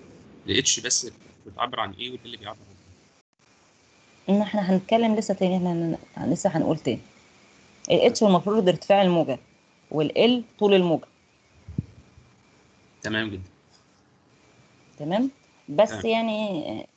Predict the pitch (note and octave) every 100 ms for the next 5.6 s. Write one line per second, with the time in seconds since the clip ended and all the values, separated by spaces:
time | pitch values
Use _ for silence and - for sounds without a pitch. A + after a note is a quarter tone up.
0 | - F#3 G#3 A#3 G#3+ G3+ G3+ - A3 -
1 | G3 G3+ G3 G3+ F#3 D#3 - G#3+ G3+ G#3
2 | G#3 G#3+ G#3 F3 F3 F3 F3+ G3 F3 D#3
3 | F3+ F3+ E3 D#3 F3+ E3+ F3 F3+ D#3+ D#3+
4 | E3 F3 E3 D3+ - _ _ _ _ -
5 | D3 D3 D#3+ F#3+ F#3+ F#3